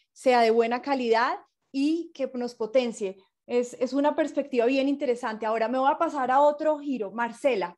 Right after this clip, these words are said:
Uber, te voy a preguntar también lo mismo. Desde tu perspectiva, ¿qué es eso que nos hace falta, que deba pasar en América Latina para que las plataformas digitales,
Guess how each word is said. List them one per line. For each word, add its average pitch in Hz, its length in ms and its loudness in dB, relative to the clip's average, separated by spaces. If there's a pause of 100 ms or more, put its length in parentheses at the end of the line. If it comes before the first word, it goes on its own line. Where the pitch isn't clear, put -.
Uber, 247 420 0 (560)
te 269 80 2
voy 262 100 6
a 277 60 4
preguntar 294 480 0
también 277 560 -2
lo 277 140 -2
mismo. 214 400 -6 (480)
Desde 285 400 6
tu 359 280 2
perspectiva, 277 920 -2 (600)
¿qué 311 280 4
es 320 140 -8
eso 339 500 -4
que 302 100 -4
nos 247 240 -4
hace 254 320 0
falta, 277 560 -4
que 269 120 -4
deba 233 220 -2
pasar 285 420 -8
en 302 120 -4
América 247 400 -8
Latina 233 500 -8 (520)
para 269 260 0
que 269 320 -2 (260)
las 330 360 2
plataformas 269 680 -6
digitales, 226 680 -8